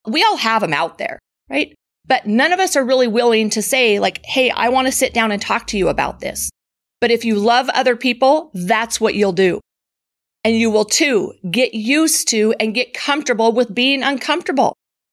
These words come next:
Because those conversations and the things that you voice your opinion on and those things that you go out there and stand up for, that may not make you very well liked. It may not be well received. But if you do it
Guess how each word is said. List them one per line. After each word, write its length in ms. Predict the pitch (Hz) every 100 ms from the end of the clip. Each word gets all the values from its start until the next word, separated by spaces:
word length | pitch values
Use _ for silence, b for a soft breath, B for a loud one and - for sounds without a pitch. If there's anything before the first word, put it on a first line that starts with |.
| _ _ -
Because 360 | 254 294 214
those 300 | 202 302 381
conversations 920 | - - 214 285 294 254 277 370 415 403
and 180 | 254
the 60 | 240
things 500 | 240 269 302 320 302
that 260 | 240 247 - _ _ -
you 500 | 208 262 285 285 - _ _ _ _ -
voice 500 | 170 226 233 269 -
your 120 | 247
opinion 460 | 233 240 233 262 294
on 220 | 311 370 415 _ _ -
and 140 | 240
those 220 | 262 262
things 280 | - 254 254
that 120 | 269
you 120 | 240 240
go 140 | 226
out 220 | 220 247
there 140 | 247 240
and 180 | 214
stand 380 | - 233 220 220
up 180 | 214 -
for, 300 | 254 269 311 330 _ _ _ _
that 180 | 254 339
may 140 | 415 403
not 340 | 392 - 226
make 260 | 247 370 339
you 160 | 294
very 200 | 254 285
well 200 | 285 294
liked. 380 | 233 415 - -
It 140 | 269 277
may 240 | 269 349
not 260 | 349 285 226
be 140 | 277
well 260 | 247 247 247
received. 680 | 220 - 269 277 - - - _ _ _ _ _ -
But 100 | 247
if 160 | 247 247
you 120 | 220
do 280 | - 254 277
it 180 | 381